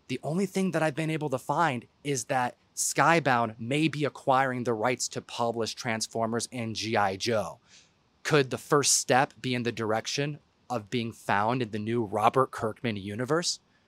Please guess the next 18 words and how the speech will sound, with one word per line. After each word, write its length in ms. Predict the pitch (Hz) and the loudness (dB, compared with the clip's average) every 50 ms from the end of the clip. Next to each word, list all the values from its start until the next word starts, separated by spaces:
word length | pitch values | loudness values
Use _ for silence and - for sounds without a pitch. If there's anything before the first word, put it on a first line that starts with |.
| _ | _
Well, 300 | _ 120 127 127 135 - _ _ _ - | _ 2 2 2 2 0 _ _ _ -2
it 60 | 127 | -2
would 120 | 127 117 | 0 0
make 160 | 117 123 123 | 0 0 0
sense 260 | - - 139 123 - - | 0 2 2 0 2 0
why 120 | 113 101 | 0 -2
this 260 | 101 95 131 139 - | 2 2 2 2 2
book 220 | - 147 127 - - | 2 0 0 0 -2
be 80 | 107 | -4
spiking. 560 | 98 - - - 120 113 110 110 101 85 95 - _ - - | -2 -2 2 4 4 4 4 0 -6 -10 -14 -18 _ -14 -6
Whether 240 | - 120 127 131 127 | -4 -2 0 0 -2
it 80 | 120 | 0
be 80 | - 123 | -2 -4
the 100 | 110 104 | -6 -4
movie 380 | 104 113 131 135 135 131 165 156 | -2 2 4 4 6 6 4 2
or 160 | - 127 123 | 2 2 4
Robert 320 | 117 123 123 123 113 110 | 6 8 6 6 4 0
Kirkman, 460 | - - 139 131 - - 98 92 92 | -2 0 0 0 0 -4 -6 -8 -10